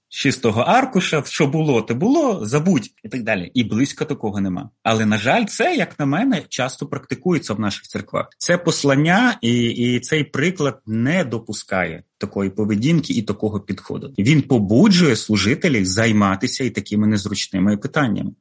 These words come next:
Буквально, е, рік тому один з моїх близьких друзів, е, він ділився, як, е, щиро казав, служителі не хотіли займатися ось цим питанням, де виникли проблеми,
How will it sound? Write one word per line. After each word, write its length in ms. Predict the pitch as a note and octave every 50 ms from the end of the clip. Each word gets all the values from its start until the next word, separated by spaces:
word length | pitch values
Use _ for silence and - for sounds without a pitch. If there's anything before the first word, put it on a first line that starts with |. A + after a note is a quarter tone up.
| _ _ -
Буквально, 760 | G2+ A#2 - C#3 D3 D#3+ E3 D#3 D3+ D3+ D3 C#3 B2 A2 -
е, 340 | A2 A2 A2 G#2+ G#2 G#2 A2
рік 260 | C3+ E3+ D#3+ E3 -
тому 520 | - - D3 D3+ D#3 C3+ B2 A#2+ A2+ G#2+ G#2
один 300 | G#2 G2+ A2+ A#2+ B2 A#2
з 60 | A2+
моїх 340 | A2 A#2 A#2+ A#2+ A2 G#2 G2+
близьких 560 | G#2 A2+ A#2 - - - B2+ A#2 G#2 - - G#2
друзів, 440 | A#2+ D#3 G3+ G3+ E3+ E3 E3 D3
е, 380 | A#2+ G2+ - G2 F#2+ F#2 F2 F2+ - E2+ F#2 F#2 F#2 - _ _ -
він 220 | A2+ B2 E3+ F3 D3
ділився, 600 | D3+ G3 G#3+ C4+ D#4 C4+ - - - G#2+ F#2+ F#2 - - - -
як, 440 | - G2+ G#2+ D3+ E3+ F#3 F3+ - - -
е, 160 | A#2 A#2 - - -
щиро 340 | - - - - C4 C#4+ C4+
казав, 380 | - - G#3+ A#3+ F#3+ A#2 G2+ -
служителі 580 | - - - B2+ B2 C#3+ A3+ - G3+ E3+ C#3+ B2 A2
не 320 | G2+ G#2+ B2 C#3 F#3+ B3
хотіли 520 | A#3+ - - B2 - - - G#2+ F#2+ F#2+ F#2+
займатися 720 | F#2 A2 G#2 G#2+ A2 A2+ G#2+ - - C3+ - - A#3 A#3+ -
ось 240 | - A#2+ A#2+ - -
цим 160 | - - C#3
питанням, 680 | - D3 C3+ - A2+ A2+ A2+ B2+ D3 E3+ F#3 D#3+ A#2 G#2
де 160 | G#2+ B2 C#3+
виникли 540 | B2+ A2 A#2+ B2 A#2+ C#3 C#3+ D3 - D#3+ E3+
проблеми, 580 | E3 - C#3+ B2+ A2 G#2 G#2+ G#2+ A#2+ D3 E3+